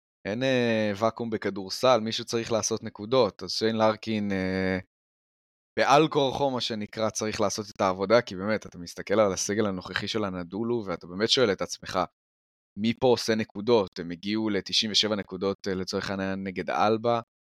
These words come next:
כי באמת לארקין לוקח על עצמו המון, מסיימים ארבעים ואחד מדד, שזה מפלצתי, אה, ובכללי, עשרים וחמש נקודות למשחק בארבעת המשחקים האחרונים, ממש, זה, זה מ-, ה-, הגרף הוא מאוד ברור.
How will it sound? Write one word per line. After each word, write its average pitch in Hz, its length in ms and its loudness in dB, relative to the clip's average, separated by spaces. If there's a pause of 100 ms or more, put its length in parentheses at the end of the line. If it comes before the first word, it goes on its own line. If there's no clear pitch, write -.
(140)
כי 127 160 -2
באמת 110 380 -2
לארקין 104 480 2
לוקח 110 420 -4
על - 80 -2
עצמו 87 360 -6
המון, 95 280 -4
מסיימים 113 360 -2
ארבעים 95 420 0
ואחד 104 340 0
מדד, 90 440 2
שזה 80 360 -12 (1400)
מפלצתי, 131 760 2 (480)
אה, 95 640 4
ובכללי, 110 540 -2
עשרים 123 240 -8
וחמש 120 320 -2
נקודות 110 300 -6
למשחק 113 340 -2
בארבעת 98 380 0
המשחקים 98 400 -6
האחרונים, 107 640 -2 (300)
ממש, 139 600 0 (260)
זה, 104 440 -6
זה 107 140 -6
מ-, 113 80 -6
ה-, 113 420 0
הגרף 120 340 0
הוא 139 80 -10
מאוד 123 260 0
ברור. 92 320 -10